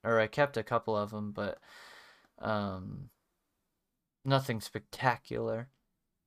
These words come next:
And then we got out of there.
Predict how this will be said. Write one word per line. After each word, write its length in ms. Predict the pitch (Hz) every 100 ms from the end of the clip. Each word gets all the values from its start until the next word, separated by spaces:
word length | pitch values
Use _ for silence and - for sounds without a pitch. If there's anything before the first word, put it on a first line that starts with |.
| _ _ _ _ _ _
And 880 | 123 120 113 113 110 110 110 110 110
then 880 | 113 117 117 113 113 113 113 113 117
we 160 | 123 120
got 260 | 135 143
out 160 | 160 196
of 80 | 170
there. 220 | 143